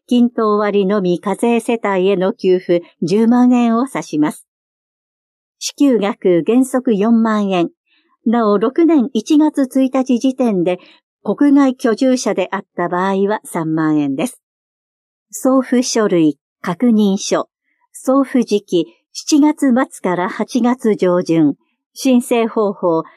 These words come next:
電子申請、推奨、または確認書を申請場所へ郵送。申請期限、十月三十一日金曜日必着。支給時期、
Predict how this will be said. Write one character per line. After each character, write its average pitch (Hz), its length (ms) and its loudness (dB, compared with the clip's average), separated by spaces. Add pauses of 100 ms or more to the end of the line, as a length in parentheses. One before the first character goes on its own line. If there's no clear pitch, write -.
(140)
電 277 260 2
子 294 220 0
申 233 280 0
請、 147 360 -4 (100)
推 180 260 -2
奨、 147 360 -4 (260)
ま 202 140 -2
た 208 180 -2
は 196 180 -2
確 214 260 -4
認 262 240 4
書 233 320 0
を 190 80 0
申 285 280 2
請 294 260 0
場 269 120 -2
所 269 220 0
へ 269 100 -2
郵 180 220 0
送。 135 440 -8 (640)
申 262 260 0
請 226 280 -2
期 226 160 -2
限、 175 280 0 (260)
十 269 240 2
月 269 320 2
三 254 300 2
十 165 320 0
一 185 240 -2
日 180 280 -2
金 240 300 2
曜 214 240 2
日 - 200 0
必 - 300 -4
着。 165 460 -4 (320)
支 - 200 -12
給 294 260 4
時 254 180 -2
期、 - 240 -2